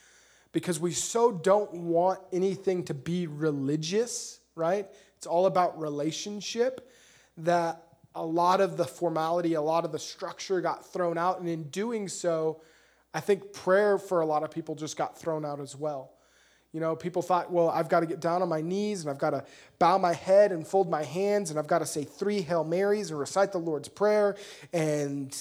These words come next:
<laughs> that's prayer." And we understand that prayer is about a relationship. Prayer is about spending time with the Lord. But, um, you know, we, we take those quotes like,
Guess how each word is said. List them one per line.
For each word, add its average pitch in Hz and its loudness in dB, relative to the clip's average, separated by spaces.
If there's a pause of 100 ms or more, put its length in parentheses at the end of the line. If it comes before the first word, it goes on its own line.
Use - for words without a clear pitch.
(200)
<laughs> - -10
that's 180 0
prayer." 202 0
And 170 -4
we 233 4
understand 208 -2
that 170 -4 (480)
prayer 214 4
is 214 2
about 175 4
a - 0
relationship. 147 -4
Prayer 208 4
is 220 0
about 180 2
spending 175 0 (400)
time 175 0 (240)
with 175 2
the 180 2
Lord. 175 4
But, - 0 (260)
um, 160 0 (800)
you 180 -4
know, 175 2
we, 170 4
we 175 -4
take 190 -4
those 185 2
quotes 202 2
like, 170 0